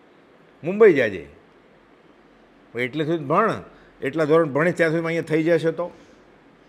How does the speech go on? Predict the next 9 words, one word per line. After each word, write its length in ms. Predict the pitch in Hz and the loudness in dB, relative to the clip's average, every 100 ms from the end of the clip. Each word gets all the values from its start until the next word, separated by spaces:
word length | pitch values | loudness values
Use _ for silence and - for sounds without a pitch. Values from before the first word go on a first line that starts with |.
| _ _ - 92 | _ _ -20 -10
જો 100 | 113 135 | -4 -4
ઈચ્છો 300 | 131 143 139 | -4 -6 -4
પરમાર્થ 500 | 135 131 143 147 - | -4 -6 -6 -6 -4
તો 320 | 165 214 226 - - - | -2 -2 -4 -12 -20 -8
કરો 220 | 147 151 | -2 -2
સત્ય 380 | - 180 180 208 | 0 -4 0 -2
પુરુષાર્થ, 560 | 156 156 117 98 73 - - - - - - - - - - _ _ - - - _ _ - | 0 -4 -6 -10 -14 -18 -20 -20 -20 -20 -20 -20 -20 -20 -20 _ _ -20 -20 -20 _ _ -6
કહે 160 | 139 | -4
છે 140 | 131 | -2